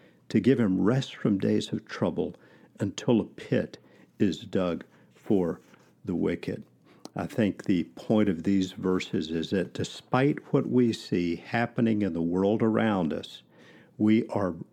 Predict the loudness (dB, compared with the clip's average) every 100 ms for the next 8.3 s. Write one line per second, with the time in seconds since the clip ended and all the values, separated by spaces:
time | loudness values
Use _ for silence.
0 | -4 2 2 0 -4 0 0 2 0 0
1 | -2 -6 -16 -4 0 0 2 2 0 2
2 | 0 2 -2 0 0 2 0 -2 -2 -2
3 | -2 -4 -2 -2 -2 -4 -4 -6 -18 -4
4 | -2 0 -2 -2 -2 -2 -4 -4 -8 -14
5 | -4 -2 -2 -2 -2 -2 -8 -6 -4 -6
6 | -10 _ -20 -20 -20 -16 -4 -4 0 2
7 | 2 2 2 4 2 2 2 -2 -2 -8
8 | -8 -14